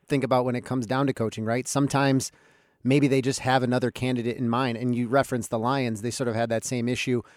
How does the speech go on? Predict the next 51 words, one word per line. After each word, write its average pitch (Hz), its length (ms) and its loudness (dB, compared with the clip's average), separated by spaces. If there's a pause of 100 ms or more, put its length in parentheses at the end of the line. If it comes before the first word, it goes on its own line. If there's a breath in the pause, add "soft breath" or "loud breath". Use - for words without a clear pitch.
(180 soft breath)
when 120 160 -2
Tyrell 120 320 4
Austin 127 400 2
was 113 460 0
involved 113 460 2
in 117 100 -2
discussions 113 640 -4
of, 113 240 -2 (320 soft breath)
you 135 100 -2
know, 113 120 0
should 139 260 2
he 135 140 -2
be 135 160 2
the 120 80 0
next 120 240 -2
head 117 160 -4
coach? 147 280 0
Well, 123 140 0
then, 123 300 0 (100)
you 135 120 -4
know, 117 100 0
the 107 100 -4
Patriots 143 640 -2 (280 soft breath)
sort 147 240 2
of 113 100 0
started 143 360 2
to 127 60 2
move 131 360 2
their 120 140 2
second 135 440 -2
guys, 131 380 2
you 127 60 0
know, 120 240 0 (220)
into 143 460 2
Detroit 151 560 2 (180)
in 147 140 0
the 131 80 2
sense 131 340 0
of 117 200 -2
the 120 80 -2
new 127 160 2
hires 123 380 -2
that 117 200 -2
they 127 180 -2
made 123 300 -2 (300 soft breath)
in 143 80 0
the 123 80 2
front 120 240 0
office. 135 480 0
And 131 200 0
then 120 380 0